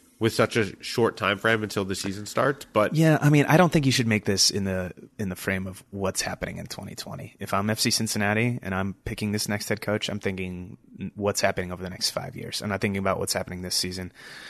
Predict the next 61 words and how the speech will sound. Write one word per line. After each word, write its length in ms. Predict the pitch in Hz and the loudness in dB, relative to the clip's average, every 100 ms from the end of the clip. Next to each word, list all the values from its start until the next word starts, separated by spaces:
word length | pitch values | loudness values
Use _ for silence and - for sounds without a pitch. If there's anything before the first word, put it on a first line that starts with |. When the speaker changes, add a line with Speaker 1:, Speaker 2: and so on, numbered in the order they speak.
| - - | -20 -8
Speaker 2:
You're 100 | 104 | -4
probably 240 | - 113 113 | 4 6 6
not 120 | 110 | 4
gonna 140 | 104 | 4
make 180 | 98 92 | 2 0
the 60 | - | -2
playoffs 400 | 101 98 - 107 | 0 2 2 2
anyway, 640 | 104 101 101 98 98 101 | 2 6 8 6 4 -2
and 220 | 95 92 | -4 0
then 160 | 95 92 | 0 0
you 120 | 92 | -2
throw 480 | - 101 95 92 92 - | -2 0 2 0 -2 -8
this 300 | 95 101 - | -4 2 4
on 160 | 104 | 2
top 220 | 101 104 110 | 2 2 2
of 100 | 110 | 2
it. 220 | 117 - _ _ _ | 2 0 _ _ _
You 140 | - 95 | -4 0
know, 300 | 92 90 - - | 0 0 -4 0
as, 400 | 104 - - - - - - | 4 6 6 0 -16 -20 -2
as 340 | 101 95 98 98 | 2 4 4 0
frustrating 720 | - 107 107 - 113 110 107 | -2 2 4 6 6 6 2
and 100 | 92 | 0
maddening 380 | 92 98 101 104 | 0 0 0 2
as 120 | 104 95 | 0 -2
it 80 | |
would 120 | 95 92 | -4 -4
be 180 | 95 113 | 0 0
from, 220 | - 117 - | 0 -2 -4
for 180 | - | -6
them 240 | 95 101 117 | 0 2 2
and 80 | 107 | 0
their 80 | 95 | -2
fans, 340 | 98 110 123 | -2 -2 0
you 80 | 104 | 0
almost 260 | 101 104 - | 0 0 -2
kind 160 | - | -4
of 80 | 101 | -4
have 160 | - - | -4 -4
to 80 | 104 | -6
write 200 | 101 - | -8 -4
this 180 | 101 98 | -2 -2
one 100 | 98 | -6
off, 340 | 101 - - _ - - - | -10 -12 -14 _ -20 -20 -6
in 140 | 95 | -2
my 140 | 92 90 | 0 0
opinion, 500 | - 92 92 90 - | -2 -4 -4 -8 -8
and 180 | 98 98 | -4 -2
just 200 | 95 - | 0 0
try 180 | - 101 | 0 0
and 240 | 95 90 | -2 -4
build 260 | - 98 92 | -2 0 -2
as 100 | 92 | -6
best 340 | - 107 - | -8 -6 -4
you 80 | 98 | -4
can 320 | - 92 92 | -2 -2 -2
for 120 | 92 95 | -6 -8
twenty 260 | - 98 | -6 -8
twenty-one 360 | 104 - 101 98 | -8 -10 -8 -6
and 100 | 98 | -6
beyond. 400 | 101 98 101 127 | -6 -2 -2 -2